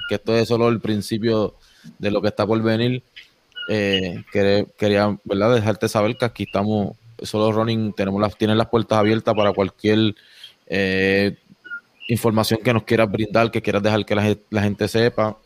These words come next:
Aquí siempre lo, nos, nos comunicamos y, y rápido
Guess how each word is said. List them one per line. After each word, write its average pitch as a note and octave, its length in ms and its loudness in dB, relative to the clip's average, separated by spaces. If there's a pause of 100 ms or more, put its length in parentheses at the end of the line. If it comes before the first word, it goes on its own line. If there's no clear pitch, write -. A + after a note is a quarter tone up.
(100)
Aquí G2 300 -6
siempre G#2 680 0
lo, G2+ 200 -2 (120)
nos, G2 340 -10
nos G2 280 -4
comunicamos A2+ 840 0 (400)
y, F#2+ 600 -4 (100)
y G2 160 0
rápido G2 680 4